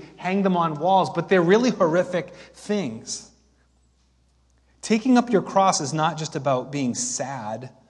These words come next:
or disappointed or having a loss or being sick or being poor.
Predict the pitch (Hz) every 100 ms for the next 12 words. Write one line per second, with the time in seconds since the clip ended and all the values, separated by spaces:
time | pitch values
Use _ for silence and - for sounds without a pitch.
0 | _ _ _ _ _ _ _ 131 127 139
1 | 139 - 147 135 131 135 131 123 131 131
2 | 127 131 127 123 135 135 127 127 123 117
3 | - - 127 147 - - - - _ _
4 | _ _ _ _ _ _ _ _ _ _
5 | _ _ _ _ _ - 151 131 147 120
6 | - - 117 120 143